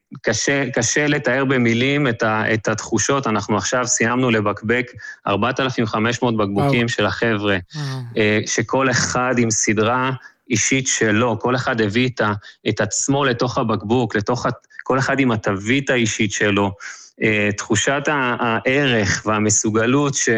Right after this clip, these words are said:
Speaker 1: ש-,
Speaker 2: כן.
Speaker 1: אה, החבר'ה האלה, אה,
Speaker 2: תגיד, שאלה
Speaker 1: מחזיקים
Speaker 2: טכנית,
Speaker 1: עכשיו.
Speaker 2: שאלה
Speaker 1: מהמם.
Speaker 2: טכנית אחת קטנה,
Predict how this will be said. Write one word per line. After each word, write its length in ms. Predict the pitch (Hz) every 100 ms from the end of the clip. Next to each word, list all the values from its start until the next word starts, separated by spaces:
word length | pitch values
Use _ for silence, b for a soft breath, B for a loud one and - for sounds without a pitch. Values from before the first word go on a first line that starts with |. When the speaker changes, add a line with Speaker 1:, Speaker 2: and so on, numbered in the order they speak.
| 110
Speaker 1:
ש-, 140 | 107 -
Speaker 2:
כן. 80 | 110 107 107 104 -
Speaker 1:
אה, 340 | 117 107 104 104 101 B B B B -
החבר'ה 520 | 104 98 123 120 120
האלה, 280 | 117 110 107
אה, 880 | 104 104 104 107 110 107 104 101 101 101 98
Speaker 2:
תגיד, 260 | 98 139 165
שאלה 280 | 160 160 208
Speaker 1:
מחזיקים 640 | 202 196 - 185 143 147
Speaker 2:
טכנית, 140 | 120
Speaker 1:
עכשיו. 380 | - - 139 117 101
Speaker 2:
שאלה 300 | - - 156
Speaker 1:
מהמם. 180 | 196 220
Speaker 2:
טכנית 260 | 175 208 -
אחת 260 | - 151
קטנה, 320 | - 151 147